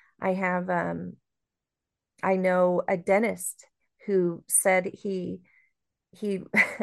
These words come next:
<laughs> he actually got through college. He was about to fail out of college 'cause he could not pass a writing class. And he had his teacher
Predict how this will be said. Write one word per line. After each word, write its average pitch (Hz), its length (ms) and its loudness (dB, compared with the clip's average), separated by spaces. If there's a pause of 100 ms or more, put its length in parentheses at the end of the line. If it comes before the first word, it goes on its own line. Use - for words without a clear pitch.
(100)
<laughs> - 520 -20
he 226 100 2
actually 208 380 0
got 190 320 0
through 185 160 -4
college. 196 680 0
He 190 140 -8
was 185 220 -4
about - 280 0
to 190 80 -12
fail 196 260 0
out 185 160 0
of 175 80 -4
college 185 440 0
'cause 180 220 -6
he 180 100 -8
could 185 280 -4
not 170 420 -2 (240)
pass 165 360 -4
a - 80 -4
writing 202 400 0
class. - 520 -8 (360)
And 196 120 0
he 208 120 0
had 196 180 0
his 190 180 -4
teacher 185 560 -4